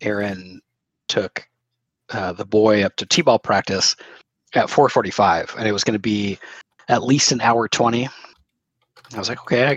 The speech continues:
got some time alone." So I poured myself a big glass of bourbon, packed up the pipe, went in the backyard, and had a little smoke, a little,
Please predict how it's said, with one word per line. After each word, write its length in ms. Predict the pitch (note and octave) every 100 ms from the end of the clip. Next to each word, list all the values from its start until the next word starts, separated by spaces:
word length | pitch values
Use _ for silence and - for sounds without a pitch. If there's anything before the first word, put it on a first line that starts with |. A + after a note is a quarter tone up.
| D3+
got 160 | C#3+ C#3
some 140 | -
time 180 | C3 B2+
alone." 400 | G#2 G#2+ A#2 A2+ _ _ _ _ _ _ - _ - _ _ _ -
So 120 | -
I 60 | A#2
poured 200 | - B2
myself 300 | A#2 A#2 A2
a 60 |
big 180 | G2 G2+
glass 260 | G#2 G2 -
of 40 | F#2+
bourbon, 460 | F#2+ F#2+ F#2+ F#2 _ _ - - - _
packed 220 | B2 G#2
up 120 | A2+ -
the 80 |
pipe, 340 | - G#2 F#2+ -
went 140 | G#2+ F#2
in 20 |
the 60 | G2+
backyard, 520 | G2 G2 F#2 F#2+ F2+
and 120 | F2 - - _ _ - - - - - - _ _ _ -
had 120 | A#2+
a 80 | A2
little 140 | G#2
smoke, 460 | - C3 A#2+ A#2 A2+
a 20 |
little, 260 | G#2+ G2